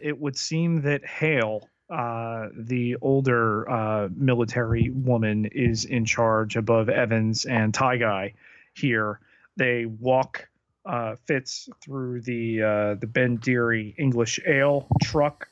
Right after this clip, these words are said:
appearance. Um, he explains to them, "There was no beam me up, Scotty." Be, uh, great if somebody had a, a podcast for, uh, Star Trek Discovery, Matt, where they could talk,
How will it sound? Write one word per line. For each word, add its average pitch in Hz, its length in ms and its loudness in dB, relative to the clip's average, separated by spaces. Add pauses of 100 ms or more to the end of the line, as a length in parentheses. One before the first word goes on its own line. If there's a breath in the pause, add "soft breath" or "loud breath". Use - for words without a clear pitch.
(100)
appearance. 147 760 0 (440 loud breath)
Um, 120 580 -2
he 190 280 2
explains 147 520 0
to 120 60 -10
them, 131 400 0
"There 139 200 0
was 151 280 2
no 170 180 4
beam 175 420 2
me 180 140 2
up, 165 200 0
Scotty." 151 680 -4 (880)
Be, 123 300 -4
uh, 110 220 -6 (200)
great 123 220 -2
if - 80 -12
somebody 117 260 -4
had 107 180 -2
a, 104 260 -6
a 110 100 -8
podcast 107 640 -4
for, 101 320 -2
uh, 98 260 -2 (300 loud breath)
Star 107 240 0
Trek 113 180 2
Discovery, 113 480 -2
Matt, 98 240 -2
where 110 160 0
they 101 100 -4
could 127 140 4
talk, 98 380 2